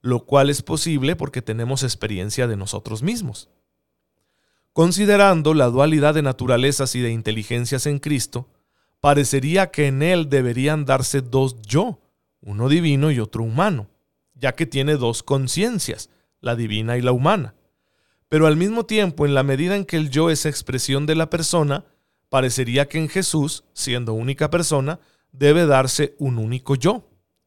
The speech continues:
Nos encontramos, pues, ante el misterio de la psicología de Cristo. ¿Qué les quiero decir con esta argumentación? Que si nosotros partimos de hablar de las dos naturalezas de Cristo,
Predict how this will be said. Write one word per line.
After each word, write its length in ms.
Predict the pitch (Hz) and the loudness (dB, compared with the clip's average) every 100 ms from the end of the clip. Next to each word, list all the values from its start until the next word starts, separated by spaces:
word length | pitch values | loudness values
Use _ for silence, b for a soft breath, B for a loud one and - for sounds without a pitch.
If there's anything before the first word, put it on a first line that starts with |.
| _ _ _ | _ _ _
Nos 180 | - 117 | -10 -4
encontramos, 560 | 135 127 127 135 156 151 | -4 -2 0 0 0 0
pues, 240 | 156 143 | -2 0
ante 200 | 160 147 | -2 -4
el 60 | 131 | -4
misterio 440 | 117 - 123 131 | -4 -4 -2 -2
de 80 | 127 | -2
la 100 | 120 | -4
psicología 520 | 117 107 101 92 107 | -4 -6 -6 -6 -8
de 120 | 98 | -8
Cristo. 360 | - 190 - - _ _ _ _ _ _ | -6 -6 -6 -12 _ _ _ _ _ _
¿Qué 80 | 196 | -4
les 160 | 214 | -4
quiero 140 | 220 220 | 0 0
decir 200 | 170 170 | 0 -2
con 140 | 170 | -4
esta 160 | 165 180 | -2 -2
argumentación? 720 | 147 139 120 107 104 98 107 _ _ _ _ _ _ _ _ _ _ | -4 -4 -6 -8 -8 -10 -12 _ _ _ _ _ _ _ _ _ _
Que 120 | 165 | -2
si 160 | 165 170 | 0 0
nosotros 500 | 160 233 254 277 - | 2 0 -2 -4 2
partimos 760 | 202 - 196 160 113 - - _ _ _ _ | 0 2 -2 -2 -4 -8 -16 _ _ _ _
de 160 | 135 151 | -2 0
hablar 380 | 147 160 202 165 | 2 4 2 2
de 120 | 143 | 0
las 200 | 127 120 | 0 0
dos 140 | 151 | -2
naturalezas 720 | 180 180 139 127 131 - 98 | -2 -4 -2 0 0 -4 -6
de 140 | 131 143 | -6 -4
Cristo, 480 | 139 139 - 117 | -6 -6 -6 -8